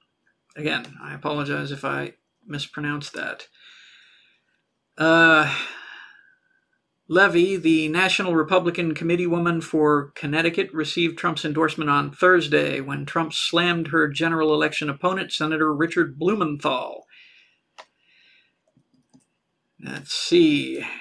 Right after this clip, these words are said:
who else did, did we have that won? Additionally, all three Trump-backed candidates clinched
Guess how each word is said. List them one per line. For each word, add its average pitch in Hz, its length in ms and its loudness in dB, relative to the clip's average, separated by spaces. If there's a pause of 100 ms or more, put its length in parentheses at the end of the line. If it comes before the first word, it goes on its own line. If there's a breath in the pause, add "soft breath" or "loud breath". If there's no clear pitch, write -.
who 170 160 2
else 170 260 2
did, 139 280 -6 (100)
did 139 180 -6
we 139 140 -2
have 139 260 0
that - 160 -12
won? 147 360 -2
Additionally, 170 580 2
all 175 300 4
three 196 280 -2
Trump-backed 160 600 0
candidates 160 720 0 (180)
clinched - 600 -4